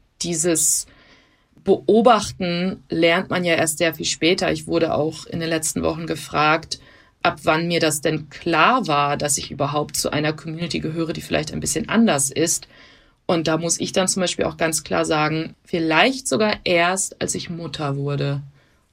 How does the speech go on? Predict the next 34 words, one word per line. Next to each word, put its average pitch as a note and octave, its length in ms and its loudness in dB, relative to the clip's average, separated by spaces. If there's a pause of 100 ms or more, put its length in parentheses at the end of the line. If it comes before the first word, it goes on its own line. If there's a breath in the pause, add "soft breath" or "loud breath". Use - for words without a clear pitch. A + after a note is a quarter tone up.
Und D#3+ 640 0
vielleicht F#3 720 4
ein F#3+ 220 -2
Tucken A#3 400 2
vorher, G3 560 4
als E3 180 -2
ich - 140 -6
meinen E3 240 -4
Mann D#3+ 400 2
kennengelernt B3 720 2
habe, B3 360 -2 (480 soft breath)
der G3 80 4
ja F3+ 140 6
Deutscher E3+ 560 0
ist. - 360 0
Und F#3 140 -2
da E3+ 80 4
ich E3+ 160 0
vorher G#3 300 2
viel - 160 -4
in F#3 80 -4
den E3+ 160 -10
U E3+ 40 -10
S - 200 -6
A C#4 180 6
gelebt E3 400 -2
habe, E3 280 0
waren E3 180 -2
die E3+ 80 -10
meisten D#3+ 420 0
meiner E3 220 0
Partner E3+ 400 -2
vorher E3 360 -2
Amerikaner. E3+ 720 0